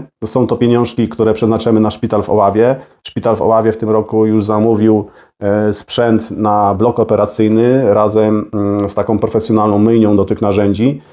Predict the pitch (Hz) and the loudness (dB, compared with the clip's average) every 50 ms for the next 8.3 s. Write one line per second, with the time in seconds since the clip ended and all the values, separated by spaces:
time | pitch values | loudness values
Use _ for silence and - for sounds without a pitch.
0 | - _ _ - 107 98 101 101 - 127 123 120 117 - 127 113 - - 113 104 | -20 _ _ -4 0 0 0 2 2 2 2 2 2 2 0 -2 0 0 0 -2
1 | - - 117 - - 120 110 - 117 107 98 98 110 - - 117 - - 110 101 | 0 -2 -4 -2 0 0 0 0 -2 -4 -2 0 -2 -2 -2 -4 -4 -4 -4 -2
2 | - 110 - - 113 101 98 95 - 104 117 131 127 - - _ _ _ - - | -2 -4 -2 0 0 0 0 0 0 2 2 2 0 -4 -10 _ _ _ -20 -20
3 | - - _ - 101 101 104 107 107 110 110 107 147 147 131 127 131 131 113 113 | -20 -18 _ -4 -2 0 0 2 2 2 2 4 4 2 2 2 2 2 0 2
4 | 117 117 120 113 123 135 139 131 120 - 127 101 104 104 - 120 120 120 110 110 | 2 2 2 2 2 2 2 2 2 0 0 -2 -2 -2 -2 -2 0 2 2 2
5 | 110 113 123 123 120 117 110 107 - - 107 101 98 90 - - - 107 113 104 | 2 2 2 2 2 2 0 -2 0 0 0 0 0 -2 -2 -2 0 0 0 0
6 | - - _ _ _ _ _ _ _ _ - 123 135 127 - - 110 76 - - | -2 -4 _ _ _ _ _ _ _ _ -2 0 0 0 0 0 -2 -2 -2 -4
7 | - - 101 101 101 101 98 139 165 160 165 143 139 - - 113 113 120 127 120 | -2 0 2 2 2 2 2 0 0 0 0 -2 -2 0 0 2 2 2 2 2
8 | 113 120 113 110 98 | 2 0 0 0 0